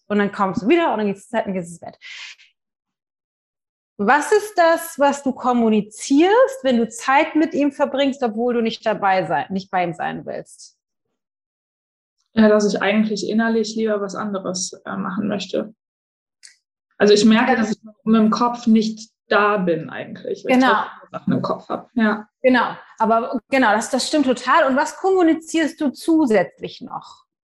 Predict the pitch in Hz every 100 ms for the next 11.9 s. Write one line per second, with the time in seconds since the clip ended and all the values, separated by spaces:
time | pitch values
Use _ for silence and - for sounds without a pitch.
0 | _ - 220 233 202 226 240 220 220 -
1 | - 226 269 294 320 339 330 330 339 349
2 | - 190 226 277 349 466 - _ _ _
3 | _ _ _ 196 196 180 214 254 247 233
4 | 214 214 - 214 208 - 196 - 185 185
5 | 175 175 185 185 180 - - - - -
6 | 185 185 _ - 202 190 180 - - -
7 | 208 214 - 220 214 190 - 185 175 185
8 | 160 - - _ _ _ _ _ _ -
9 | 214 269 294 220 - - - 220 254 254
10 | 262 - _ _ 254 262 294 - 359 -
11 | 349 349 339 330 349 359 339 - 381